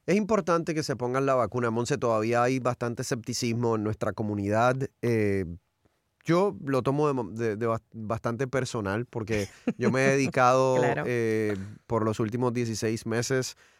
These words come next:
Speaker 1: a educarlos lo más que pueda. Eh, no solo eso, sino, eh, he liderado con ejemplo, me puse la vacuna, eh,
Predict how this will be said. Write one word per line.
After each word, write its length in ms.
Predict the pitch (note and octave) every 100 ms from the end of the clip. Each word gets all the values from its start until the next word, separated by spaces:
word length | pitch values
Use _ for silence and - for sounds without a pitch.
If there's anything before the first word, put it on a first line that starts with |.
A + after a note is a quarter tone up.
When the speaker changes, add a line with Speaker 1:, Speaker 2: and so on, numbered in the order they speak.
| _ A2+
Speaker 1:
a 480 | A#2 G#2+ G2+ F#2+ -
educarlos 720 | A#2+ A2 G2+ A#2 A#2 A#2 -
lo 80 | G#2+
más 140 | A2
que 120 | -
pueda. 720 | G#2 A#2 A2+ A2 G#2+ G#2 G#2 - -
Eh, 440 | A#2 G#2+ G2+ F#2+ -
no 260 | A2+ B2
solo 280 | B2+ C3+ A2
eso, 160 | B2 B2+
sino, 580 | A2+ G#2 G2+ F#2+ F2+ - -
eh, 200 | C#2+ -
he 140 | A#2
liderado 480 | A#2 B2 A#2+ A#2+ A#2+
con 160 | B2 A2+
ejemplo, 400 | A2 E3+ C3 G2
me 100 | F#2+
puse 240 | G#2 A#2
la 80 | G#2+
vacuna, 600 | F#2 E2 B2+ B2+ A#2+ A2+ - - _ _ _
eh, 380 | A2+ G#2+ G#2+